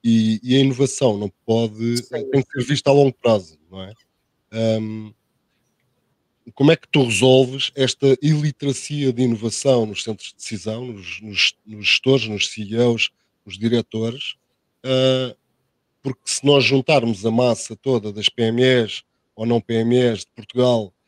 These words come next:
Speaker 1: e continuarmos a, a, a, a promover este medo, ou pelo menos a, a, a não, não desfazer este,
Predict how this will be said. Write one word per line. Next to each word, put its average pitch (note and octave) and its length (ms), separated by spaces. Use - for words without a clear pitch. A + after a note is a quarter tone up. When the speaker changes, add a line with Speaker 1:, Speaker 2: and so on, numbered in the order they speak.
Speaker 1:
e A2 60
continuarmos A#2 920
a, A2 40
a, G#2+ 800
a, - 20
a - 120
promover D3 520
este A#2+ 320
medo, A#2+ 440
ou A2 100
pelo B2+ 200
menos C3 320
a, A#2+ 40
a, A2+ 960
a - 20
não, C#3+ 240
não D3+ 300
desfazer C3 440
este, A#2+ 340